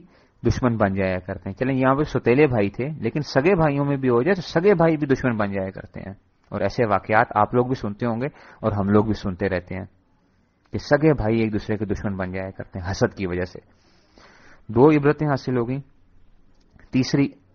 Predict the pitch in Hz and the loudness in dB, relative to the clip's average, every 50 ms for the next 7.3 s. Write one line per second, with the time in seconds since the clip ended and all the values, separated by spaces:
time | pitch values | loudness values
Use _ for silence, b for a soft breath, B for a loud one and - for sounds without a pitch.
0 | - - - 127 - - 143 139 123 117 113 117 107 - 131 117 - - 117 101 | -10 -4 -4 -4 0 2 2 2 2 2 0 -2 0 2 0 0 2 0 -2 -2
1 | 98 - 101 92 90 85 - 95 98 - _ b b b b b b b b - | -2 -4 -4 -8 -8 -8 -8 -10 -10 -10 _ b b b b b b b b -4
2 | 110 107 - - 139 131 123 117 117 127 151 151 B B B B B B B B | -4 -2 0 4 4 4 4 2 0 -2 -2 -4 B B B B B B B B
3 | B B B B B - - - - - - - - - 185 - 131 127 - - | B B B B B -10 -8 -6 -6 -6 -6 -6 -2 0 2 2 2 0 0 -2
4 | 113 110 110 113 123 135 143 151 - - - - - - _ - - 127 135 143 | 0 4 4 6 6 4 2 0 -2 -8 -14 -14 -16 -16 _ -2 4 6 6 6
5 | 156 165 165 160 - 117 120 - - - 113 113 120 127 135 147 147 - - - | 8 6 4 4 4 2 -2 -2 -2 0 2 4 6 6 6 4 2 0 -12 -8
6 | _ - 131 123 113 104 101 117 123 - - 165 156 - - - 117 117 107 104 | _ 2 2 2 2 2 2 0 0 2 2 2 2 2 4 2 2 2 2 0
7 | 107 107 101 95 - | 2 2 2 2 0